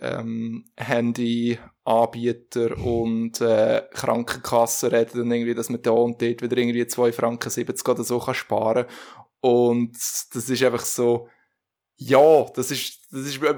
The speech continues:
das ist etwas, was ich aus dem Alltag kenne und es ist einfach so, es ist ein kleiner Teil vom Film, es ist ein kleiner Teil vom Leben in der Schweiz, aber es ist einfach so etwas, was so wirklich rausgegriffen wird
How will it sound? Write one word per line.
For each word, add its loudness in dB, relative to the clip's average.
das -2
ist -2
etwas, 0
was 0
ich -2
aus -6
dem -8
Alltag 4
kenne -2
und -2
es -4
ist -4
einfach -4
so, 0
es 0
ist -2
ein 2
kleiner -2
Teil 4
vom -10
Film, 0
es -4
ist -6
ein -8
kleiner -4
Teil 2
vom -6
Leben 4
in -4
der -8
Schweiz, -4
aber -2
es -2
ist -2
einfach 0
so -4
etwas, -2
was -4
so 0
wirklich -6
rausgegriffen -2
wird 4